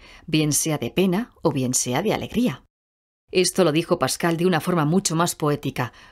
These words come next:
cuando dijo que hay razones del corazón que la propia razón ignora. Dice que cuando estás enamorado no eres capaz de pensar, o que cuando estás con una pena muy profunda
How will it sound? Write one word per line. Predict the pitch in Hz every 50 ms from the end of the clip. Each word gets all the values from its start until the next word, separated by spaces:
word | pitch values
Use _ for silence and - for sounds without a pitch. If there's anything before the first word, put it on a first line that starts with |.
| - _
cuando | - - 180 165 156 139 143
dijo | 143 175 165 - - 147 -
que | - 139 127 117 - - - _ _ _ _ _ _ _ -
hay | - 247 285 285
razones | - - - 143 - - 190 190 165 135 123 -
del | - 123 120 -
corazón | 233 240 180 156 - 190 180 185 175 - _ _ _ _ _ _ -
que | - 180
la | 156 135 123
propia | - 165 165 - - 151
razón | 139 135 131 - - 156 143 131
ignora. | 131 - 135 139 131 120 117 113 113 - _ _ _ _ _ _ _ _ _ _ _ _ _ _ _ _ -
Dice | 254 240 302 294 - - 170
que | - 165 151
cuando | - 135 127 131 131
estás | - - 180 -
enamorado | 143 123 165 214 240 233 185 160 202 277 359 -
no | 175 165 143
eres | 143 170 185
capaz | - - 127 - 127 127
de | 175 170
pensar, | - 120 117 - - 185 180 180 - _ _ _ _ _ _ _ _ _
o | - 202 190 196
que | - 180
cuando | - 202 185 180 175 180
estás | 175 - - 233 220 -
con | - 202 202 196
una | 202 208 190 185
pena | - 196 190 180 175
muy | 185 208 247 269
profunda | - 240 214 - - 262 247 247 247 240